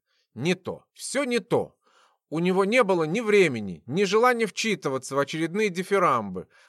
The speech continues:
посвященные прославившемуся на полмира орданцу. Но что реально интересовало пожилого денди,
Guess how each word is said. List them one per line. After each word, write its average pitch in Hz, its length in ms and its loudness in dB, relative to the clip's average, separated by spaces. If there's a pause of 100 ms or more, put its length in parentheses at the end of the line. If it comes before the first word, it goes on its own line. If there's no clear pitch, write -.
посвященные 143 680 -2
прославившемуся 156 960 0
на 147 120 -2
полмира 170 520 0
орданцу. 143 800 0 (560)
Но 127 240 -4
что 175 260 0
реально 208 460 4
интересовало 180 840 2
пожилого 151 520 0
денди, 110 540 -2